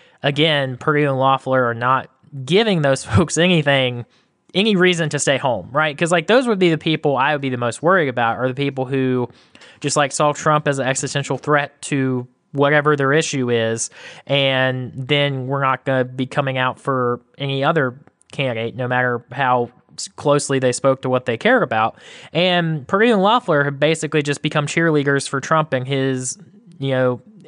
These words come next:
a-, narcissisms and his anxieties and all the things that he cares about. And so, like,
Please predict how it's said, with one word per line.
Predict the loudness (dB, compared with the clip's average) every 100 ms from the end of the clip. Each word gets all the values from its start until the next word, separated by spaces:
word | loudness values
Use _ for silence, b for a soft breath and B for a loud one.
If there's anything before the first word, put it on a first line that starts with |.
| -4
a-, | -2 -2 -4
narcissisms | -2 0 0 0 0 0 0 -2
and | -6 -4
his | -2 -2 -2 -6 -12 B B
anxieties | -2 0 2 0 0 -2 -4 -2
and |
all | 0 2
the | 2
things | -2 -4 -4
that | -6
he |
cares | -2 2 2 0
about. | 0 2 0 -2
And | -2 -2 -2 -2
so, | 0 2
like, | 2 0